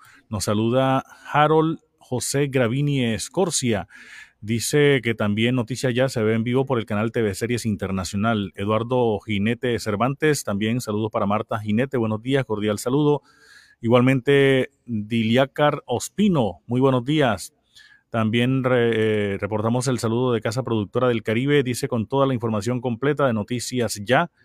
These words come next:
Nevis Pérez Morales también se suma a la sintonía, lo mismo que Genio Narváez. "Buenos días, Jenny y Osvaldo, para todo su equipo.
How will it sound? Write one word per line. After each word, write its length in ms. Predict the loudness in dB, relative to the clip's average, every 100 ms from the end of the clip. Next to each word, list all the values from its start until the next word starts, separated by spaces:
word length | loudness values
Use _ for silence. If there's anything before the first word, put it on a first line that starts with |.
| -20 _ -4
Nevis 400 | 2 2 2 -2
Pérez 400 | 2 2 2 0
Morales 420 | 0 4 4 2
también 260 | 0 -4 -4
se 120 | -6
suma 200 | -4 -2
a 20 |
la 80 | -4
sintonía, 560 | -6 -6 -4 -2 0
lo 100 | 0
mismo 340 | 0 -2 -4 -4
que 300 | -2 -2 0
Genio 500 | -2 -2 -2 -2 -4
Narváez. 640 | -4 -2 0 0 2 4 4
"Buenos 240 | 2 -2
días, 220 | 0 0 0
Jenny 240 | -2 0
y 80 | 0
Osvaldo, 340 | 0 0 0
para 140 | -2 -2
todo 280 | 0 -2
su 100 | -2
equipo. 480 | -8 -8 0 0 0